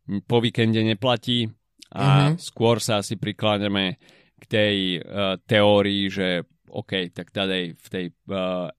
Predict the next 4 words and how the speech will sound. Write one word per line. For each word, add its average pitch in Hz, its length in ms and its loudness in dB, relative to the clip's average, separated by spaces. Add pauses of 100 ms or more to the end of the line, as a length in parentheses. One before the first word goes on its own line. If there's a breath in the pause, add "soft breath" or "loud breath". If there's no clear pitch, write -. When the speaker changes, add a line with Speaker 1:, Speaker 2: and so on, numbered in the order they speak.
Speaker 1:
etape, 98 420 -8
eh, 87 100 -8 (1500)
kde 95 520 -4
strátil 104 720 -4